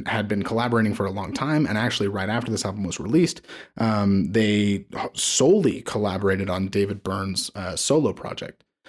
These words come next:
Um, but this album is really kind of a, an, an element of the four members of Talking Heads and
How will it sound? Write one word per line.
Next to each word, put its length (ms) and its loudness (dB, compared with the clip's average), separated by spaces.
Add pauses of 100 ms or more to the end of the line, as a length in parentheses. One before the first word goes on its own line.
(200)
Um, 480 2
but 420 2 (560)
this 460 2
album 580 -2 (880)
is 180 2
really 260 6
kind 460 4
of 360 2
a, 560 2
an, 200 0
an 260 2
element 560 2 (360)
of 440 0
the 140 0
four 340 2
members 440 4
of 260 0
Talking 360 0
Heads 360 -2
and 380 0